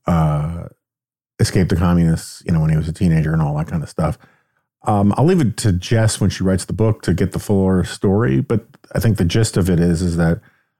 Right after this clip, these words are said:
um, he got in trouble in school. He was, um, um, he was, he was,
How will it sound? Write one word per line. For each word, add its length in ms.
um, 640
he 100
got 160
in 60
trouble 360
in 80
school. 520
He 160
was, 560
um, 460
um, 300
he 140
was, 240
he 120
was, 180